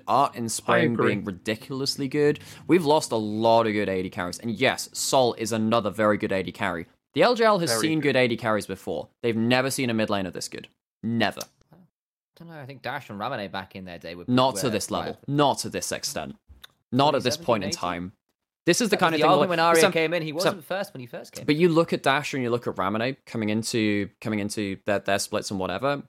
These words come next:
Speaker 1: Would you have put them as world beaters? No. I wouldn't have said that they would be, uh, you know, E U mids, other, uh, wildcard mids in a lot of ways. And in fact, they didn't. Um, I look at Arya and I'm thinking, this guy could legitimately be,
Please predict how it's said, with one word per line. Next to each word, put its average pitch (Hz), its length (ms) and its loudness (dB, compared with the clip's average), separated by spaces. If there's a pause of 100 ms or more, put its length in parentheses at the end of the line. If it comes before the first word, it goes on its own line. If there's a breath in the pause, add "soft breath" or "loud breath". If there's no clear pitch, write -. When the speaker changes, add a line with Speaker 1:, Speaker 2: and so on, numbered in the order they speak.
Speaker 1:
Would 135 100 0
you 147 80 2
have 135 80 2
put 147 160 -4
them 127 100 0
as 113 80 -2
world 110 260 2
beaters? - 340 -8 (640)
No. 110 320 0 (440)
I 110 60 -2
wouldn't 104 240 -2
have 95 80 -8
said 104 180 -2
that 104 120 -4
they 104 80 0
would 98 100 -2
be, 104 180 -4 (240)
uh, - 140 -12 (140)
you 110 120 -2
know, 98 160 -4
E 107 60 -8
U 104 180 -4
mids, 107 420 -2
other, 101 440 -2 (480)
uh, 98 240 0
wildcard 110 420 0
mids 117 160 -4
in 123 60 -4
a 123 40 -2
lot 123 140 2
of 127 60 0
ways. 135 320 0
And 113 100 -2
in 120 60 -2
fact, - 160 0
they 160 100 0
didn't. 123 300 0 (340)
Um, 113 540 2
I 113 80 0
look 117 100 -2
at - 80 0
Arya 120 240 4
and 104 80 0
I'm 107 100 -2
thinking, 120 300 -4 (180)
this 208 160 -2
guy 180 200 2
could 120 220 -6
legitimately 131 640 -4
be, 98 340 -4